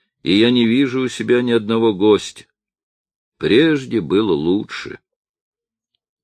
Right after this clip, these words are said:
«Францисканский монастырь находится возле самой вашей гостиницы?» —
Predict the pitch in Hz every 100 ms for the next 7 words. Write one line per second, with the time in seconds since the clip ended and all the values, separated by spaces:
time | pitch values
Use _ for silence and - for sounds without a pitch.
0 | _ _ _ _ _ - 107 113 - 120
1 | - 135 131 - - 120 117 120 117 -
2 | 92 65 78 - 98 90 - 92 101 95
3 | 98 _ _ - - 98 113 110 104 104
4 | 98 90 98 - - - - -